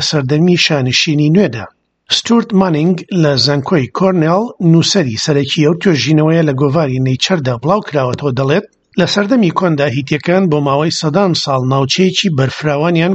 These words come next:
کۆنترۆل کردووە، هەرچەندە ڕوبەڕووی هەڕەشەی دراوسێکان و سەختی ژیان لە ناوچەیەکی وشکدا بوونەتەوە." زانایان لە نوێژە پرسیاریان کردووە، ئایا هۆکاری ڕووخانی هیتیەکان و ڕووخانی شارستانیەکانی دیکە لە یۆنان و کریت و ڕۆژهەڵاتی ناوەڕاست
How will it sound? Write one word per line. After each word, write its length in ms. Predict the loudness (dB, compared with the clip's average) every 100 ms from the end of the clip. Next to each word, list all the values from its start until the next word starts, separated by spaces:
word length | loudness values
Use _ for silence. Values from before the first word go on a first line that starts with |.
| -2
کۆنترۆل 480 | -2 -2 -2 -2 -2
کردووە، 380 | -2 2 2 0 -6 _ -4
هەرچەندە 420 | -2 0 2 2 2
ڕوبەڕووی 520 | 0 0 -2 -2 -2
هەڕەشەی 480 | -2 -2 -2 -2 -4
دراوسێکان 640 | -2 -2 -2 -4 -2 2 4
و 60 | 2 2
سەختی 360 | -2 -4 -2 -2 0
ژیان 320 | 0 0 2 0
لە 60 | 0
ناوچەیەکی 640 | 0 0 2 2 0 0 2
وشکدا 460 | 2 -2 0 0 0
بوونەتەوە." 520 | 2 2 2 -2 -4 -10 _ _ _ -2 0
زانایان 380 | 2 0 0 2
لە 60 | 2
نوێژە 320 | 2 2 -2 -2
پرسیاریان 500 | -2 0 0 0 0 -2
کردووە، 340 | 0 2 2 2
ئایا 220 | 0 0 -2
هۆکاری 420 | -2 -2 0 0
ڕووخانی 440 | -2 0 2 2 0
هیتیەکان 500 | -2 -4 -2 0 2
و 140 | 2 2
ڕووخانی 560 | -2 -2 0 0 0 0
شارستانیەکانی 1000 | 0 -2 -4 -4 -2 -2 -2 0 2 0 -2
دیکە 240 | -2 0 0
لە 40 | 0
یۆنان 280 | 2 2 0
و 120 | -2 -2
کریت 260 | -2 0 0
و 100 | 0
ڕۆژهەڵاتی 540 | 0 0 0 0 0 0
ناوەڕاست 480 | 0 0 0 -2